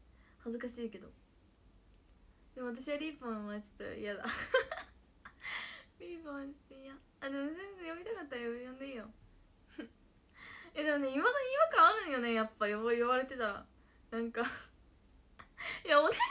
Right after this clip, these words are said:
ちゃんといとこにしか呼ばれないから、なんか違和感あるんですよ、やっ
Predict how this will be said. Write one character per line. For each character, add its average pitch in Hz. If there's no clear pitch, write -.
ち 427
ゃ 311
ん 294
と 285
い 277
と -
こ 440
に 330
し -
か -
呼 262
ば 339
れ 370
な 381
い 359
か 254
ら、 247
な 254
ん 269
か 254
違 247
和 622
感 320
あ 311
る 302
ん 285
で 277
す -
よ、 208
や 208
っ -